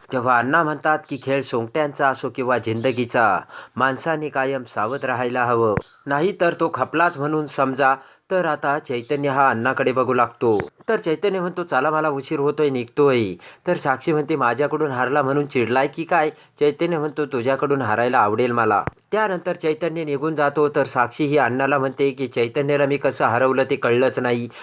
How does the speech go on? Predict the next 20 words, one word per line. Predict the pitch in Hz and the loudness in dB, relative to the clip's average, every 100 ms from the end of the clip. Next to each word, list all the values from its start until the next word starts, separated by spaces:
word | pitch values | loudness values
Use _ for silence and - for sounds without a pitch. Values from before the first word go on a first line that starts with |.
| - - | -10 0
तर | 190 160 208 - - | 2 2 0 -4 -8
म-, | 135 | -2
अण्णा | 135 135 156 202 | 0 0 2 0
म्हणतात | 190 180 185 180 | 0 0 0 0
की, | 180 165 | 0 0
"चैतन्याला | 165 135 170 165 170 165 | 2 0 0 0 0 0
जर | 165 | 2
अक्कल | 147 120 - 170 | 0 0 -2 0
असती | 160 147 - 143 143 | 0 -2 -2 -2 -2
तर | 147 | -4
तुझ्या | 143 135 | -2 -2
कचाट्यात | 143 143 151 135 143 143 | -2 -2 -2 0 0 0
तो | 147 | -2
सापडला | 131 110 - 131 135 | 2 0 2 2 2
असता | 131 - 135 | 2 0 0
का?" | 131 110 92 - 185 | 2 2 0 -6 -6
इकडे | 202 208 | -2 0
आता | 196 190 | 0 -2
चैतन्य | 185 180 185 185 185 | -2 -2 -2 -4 -2
हा | 170 170 180 | 2 4 2